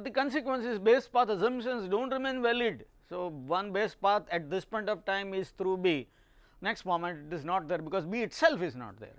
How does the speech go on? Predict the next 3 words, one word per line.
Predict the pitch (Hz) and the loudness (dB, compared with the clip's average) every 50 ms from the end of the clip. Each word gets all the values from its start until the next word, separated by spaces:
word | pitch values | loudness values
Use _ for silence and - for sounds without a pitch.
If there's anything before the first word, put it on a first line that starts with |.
| - - | -18 -16
Okay. | 175 208 - - - - _ _ _ - - _ _ _ _ _ _ _ _ _ _ - - _ _ | -16 -16 -16 -18 -20 -20 _ _ _ -20 -20 _ _ _ _ _ _ _ _ _ _ -20 -20 _ _
Power | - 180 202 233 254 | 6 6 8 8 6
requirements | 233 233 - 208 214 233 233 233 226 226 240 240 214 | 4 2 2 4 6 6 6 4 2 -2 -6 -6 -8